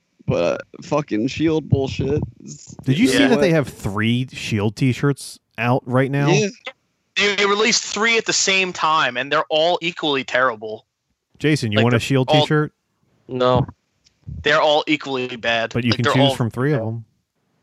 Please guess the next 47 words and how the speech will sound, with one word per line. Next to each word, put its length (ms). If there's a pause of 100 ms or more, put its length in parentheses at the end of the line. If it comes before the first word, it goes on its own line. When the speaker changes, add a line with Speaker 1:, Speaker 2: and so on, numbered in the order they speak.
Speaker 3:
I 180
just 240
really 180
like, 440
I 100
just 260
really 140
like 220
how 160
Roman's 500
logo 440
is, 100
like, 160
the 80
forefront 560
on 140
two 220
of 140
'em. 260
Speaker 2:
Of 120
course 240
it 60
Speaker 3:
It's 80
like, 100
Speaker 2:
is. 40
Speaker 3:
"We 120
get 300
it. 80 (280)
Speaker 2:
<laughs> 140
'Cause 180
Speaker 3:
We 100
Speaker 2:
he's 100
the 60
Speaker 3:
get 140
Speaker 2:
big 80
Speaker 3:
it." 80
Speaker 2:
dog. 340 (200)
Speaker 3:
<laughs> 1000
We 180
get 200
it. 40
It's 100
the 100
fake 280
dog. 460 (720)
Uh, 300
I, 40